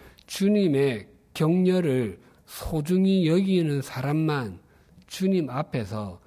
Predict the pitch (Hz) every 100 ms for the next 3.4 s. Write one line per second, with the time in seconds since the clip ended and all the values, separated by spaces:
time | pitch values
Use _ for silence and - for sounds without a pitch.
0 | - _ - - - 190 190 156 120 98
1 | 110 120 117 123 - - 165 123 104 95
2 | - - 120 117 - _ _ - 107 -
3 | 117 113 -